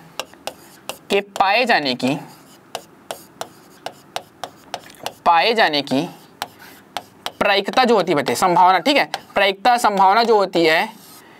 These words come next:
अधिक होती है, अधिकतम होती है। ठीक है, अधिकतम होती है, बहुत ज़्यादा होती है बच्चे। ठीक है, Maximum होती है, उसको हम बोलेंगे, क्या बोलेंगे बच्चे, कक्षक बोलेंगे। उसको हम क्या बोलते हैं, कक्षक। जैसे हमको पता है एस जो कक्षक होता है वो क्या होता है, गो-, गोलाकार होता है। एस कक्षक पढ़े होगे ना,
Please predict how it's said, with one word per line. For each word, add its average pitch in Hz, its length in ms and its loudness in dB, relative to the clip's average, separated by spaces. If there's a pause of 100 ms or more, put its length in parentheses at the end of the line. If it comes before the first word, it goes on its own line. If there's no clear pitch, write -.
(720)
अधिक 226 380 4
होती 143 260 -2
है, - 140 -2
अधिकतम 240 460 0
होती 143 260 -2
है। - 80 0
ठीक 277 140 0
है, 156 140 -2 (140)
अधिकतम 220 580 0
होती 131 260 -4
है, 110 200 -6 (280)
बहुत 226 380 4
ज़्यादा 180 240 2
होती 139 160 -2
है 127 40 -2
बच्चे। 120 180 -2
ठीक 262 120 0
है, 214 60 -2
Maximum 226 420 0
होती 202 260 -2
है, 120 120 -4 (380)
उसको 208 200 0
हम 247 100 4
बोलेंगे, 233 240 2
क्या 233 140 2
बोलेंगे 240 240 0
बच्चे, 226 220 0 (360)
कक्षक 233 320 0
बोलेंगे। 123 400 0
उसको 202 240 -2
हम 220 60 -2
क्या 214 100 2
बोलते 208 220 0
हैं, 254 80 -2
कक्षक। 139 280 -4 (200)
जैसे 233 180 0
हमको 269 160 2
पता 262 240 2
है 269 140 0
एस 262 140 2
जो 240 120 2
कक्षक 247 300 -2
होता 247 240 0
है 254 100 0
वो 240 60 0
क्या 240 120 2
होता 240 140 0
है, 226 60 0 (180)
गो-, 175 200 0
गोलाकार 220 400 2
होता 214 200 0
है। 208 160 -2 (240)
एस 240 140 -2
कक्षक 240 300 0
पढ़े 202 160 0
होगे 233 140 2
ना, 339 140 2